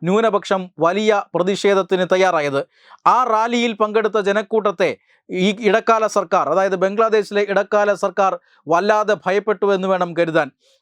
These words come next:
ആ റാലിയിൽ കാവി കൊടികൾ ഉപയോഗിച്ചിരുന്നുവെന്നും ഇന്ത്യൻ പതാകകൾ ഉപയോഗിച്ചിരുന്നുവെന്നും പറയപ്പെടുന്നു. എന്തായാലും ബംഗ്ലാദേശ് പതാകയ്ക്ക് മുകളിലായി കാവിക്കൊടിയും ഇന്ത്യൻ പതാകയും പാറിച്ചു എന്നതിൻ്റെ പേരിൽ രാജ്യദ്രോഹ കുറ്റത്തിന്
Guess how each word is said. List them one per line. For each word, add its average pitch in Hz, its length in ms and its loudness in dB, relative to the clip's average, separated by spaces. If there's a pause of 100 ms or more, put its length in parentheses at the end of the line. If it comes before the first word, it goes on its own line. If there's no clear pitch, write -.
(120)
ആ 202 120 4 (100)
റാലിയിൽ 226 400 0 (380)
കാവി 226 280 2 (120)
കൊടികൾ 214 340 0
ഉപയോഗിച്ചിരുന്നുവെന്നും 202 880 0 (340)
ഇന്ത്യൻ 220 340 2
പതാകകൾ 214 520 2
ഉപയോഗിച്ചിരുന്നുവെന്നും 202 920 -2
പറയപ്പെടുന്നു. 175 500 0 (420)
എന്തായാലും 208 480 0 (320)
ബംഗ്ലാദേശ് 220 600 2
പതാകയ്ക്ക് 208 580 0
മുകളിലായി 196 440 0 (320)
കാവിക്കൊടിയും 208 600 0 (180)
ഇന്ത്യൻ 214 320 2
പതാകയും 202 580 0
പാറിച്ചു 196 400 0 (400)
എന്നതിൻ്റെ 208 400 2
പേരിൽ 185 240 2 (480)
രാജ്യദ്രോഹ 202 800 0
കുറ്റത്തിന് 190 440 0